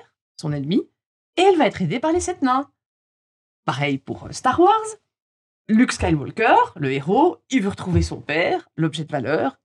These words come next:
et il va être aidé par Maître Yoda, le mentor, et ça va être, il devra, il va devoir affronter son ennemi Dark Vador. Et regarde, le film dont tu m'as parlé,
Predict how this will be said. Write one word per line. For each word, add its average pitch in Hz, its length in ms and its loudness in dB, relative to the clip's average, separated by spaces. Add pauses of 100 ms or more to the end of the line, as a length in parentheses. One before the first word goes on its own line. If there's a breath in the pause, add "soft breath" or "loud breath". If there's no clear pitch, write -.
et 180 60 -6
il 165 40 -4
va 151 80 -2
être - 160 -10
aidé 156 480 2
par 156 200 -6
Maître 160 240 -4
Yoda, 208 460 0
le 175 120 -2
mentor, 147 580 -4 (300)
et 208 100 0
ça - 180 -6
va 135 120 -4
être, - 240 -8 (280)
il 196 100 -2
devra, 156 400 2
il 160 100 2
va 156 80 0
devoir 151 240 -8
affronter 180 500 -6 (240 soft breath)
son 202 180 2
ennemi 156 380 2
Dark 208 180 -4
Vador. 175 460 -2 (1200)
Et 151 60 0
regarde, 151 500 0 (540)
le 175 120 4
film 202 260 -2
dont 160 80 -2
tu - 120 -12
m'as 156 80 -4
parlé, 175 460 -2